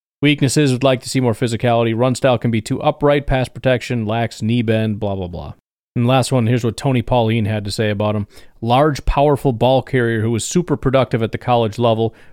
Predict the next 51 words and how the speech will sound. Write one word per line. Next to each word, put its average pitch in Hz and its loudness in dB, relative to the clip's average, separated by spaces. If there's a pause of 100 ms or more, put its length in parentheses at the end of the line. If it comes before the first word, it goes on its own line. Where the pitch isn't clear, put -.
runs 135 2
with 123 -2
proper 127 0
lean 127 2
and 110 0
gains 120 0
his 104 -4
foot, - -2
uh, 120 -4
keeps 143 -2
his 107 -4
foot, - -4
feet - -4
moving, 113 -2 (320)
picks 127 0
up 123 0
a 120 0
lot 123 2
of 123 2
yardage, 127 2
yardage 131 0
off 113 -4
initial 113 -4
contact 120 -4
and 113 -2
moves 110 -2
the 104 -4
pile, 117 0
rarely 143 2
brought 120 0
down 117 0
by 110 0
a 101 -2
single 113 -4
defender, 110 -4
doesn't 117 -4
go 117 -2
down 110 -4
without 104 -4
a - -10
fight 160 -2
and - -10
falls 131 2
forward 120 0
when 107 -4
tackled, 117 -6 (460)
possesses 123 0
solid 135 0
short 131 -2
area 123 0
quickness, 120 -6